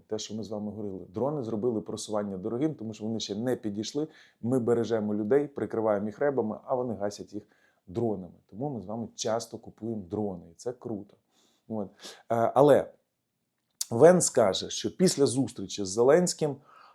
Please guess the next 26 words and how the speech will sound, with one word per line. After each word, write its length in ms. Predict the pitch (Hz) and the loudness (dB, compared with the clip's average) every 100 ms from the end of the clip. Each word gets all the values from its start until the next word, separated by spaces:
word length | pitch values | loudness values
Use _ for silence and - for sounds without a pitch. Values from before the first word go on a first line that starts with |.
| _ | _
в 300 | - 113 110 | 2 4 6
нас 200 | 117 135 | 6 4
є 60 | 127 | 2
спільна 340 | - 127 120 | -2 0 2
мета 280 | 113 107 110 | 0 0 0
з 20 | |
Штатами, 560 | 101 - 92 101 110 151 | 0 0 0 0 -4 -4
вони 260 | 113 107 104 | -4 -4 -4
класно, 440 | - 120 120 107 | 2 2 2 -4
славно 340 | - 107 98 | -2 -2 -2
поговорили, 540 | 95 98 95 101 156 120 | -8 -10 -4 0 2 0
взагалі 380 | 92 104 110 95 | -4 -6 -6 -2
Венса 340 | 110 110 95 | -4 -4 -6
як 140 | 92 | -8
підмінили, 680 | _ 110 92 101 95 127 135 | _ -4 -4 -4 -4 -4 -4
бачите, 320 | 98 107 - | -6 -8 -10
що 160 | 95 104 | -10 -4
робить 280 | 104 92 90 _ - - - | -2 -4 -8 _ -20 -20 -8
мінеральна 680 | 107 120 117 113 104 104 104 | -4 -2 2 2 2 0 -2
угода, 580 | 107 104 139 170 143 113 | -4 -4 0 0 0 -2
кажуть, 400 | 139 120 101 95 | -2 -2 -4 -12
що 140 | 113 | -12
інколи 340 | 110 107 98 | -12 -8 -8
не 140 | 95 113 | -4 -4
вистачає 560 | 107 - 107 - 131 | -4 -8 -12 -8 -6
мінералів, 640 | 123 113 104 110 127 131 | -2 -2 -2 -2 0 0